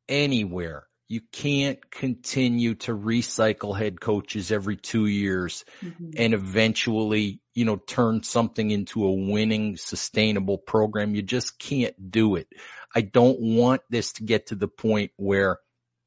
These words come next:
Speaker 1: where the Giants are convinced that, that they have to not only remove Dave Gettleman, who I'm not even sure that's worth talking about because,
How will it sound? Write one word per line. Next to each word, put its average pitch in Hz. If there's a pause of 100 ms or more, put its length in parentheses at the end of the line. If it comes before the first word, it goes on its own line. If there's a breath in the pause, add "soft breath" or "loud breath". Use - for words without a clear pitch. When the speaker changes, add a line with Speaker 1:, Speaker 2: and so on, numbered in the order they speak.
(420)
Speaker 1:
where 117
the 107
Giants 113
are 110
convinced 104 (640 soft breath)
that, 110 (140)
that 110
they 110
have 104
to 101 (420 soft breath)
not 151
only 156
remove 104
Dave 95
Gettleman, 85
who 82 (600 soft breath)
I'm 120
not 135
even 127
sure 120
that's 107
worth 101
talking 98
about 92
because, 87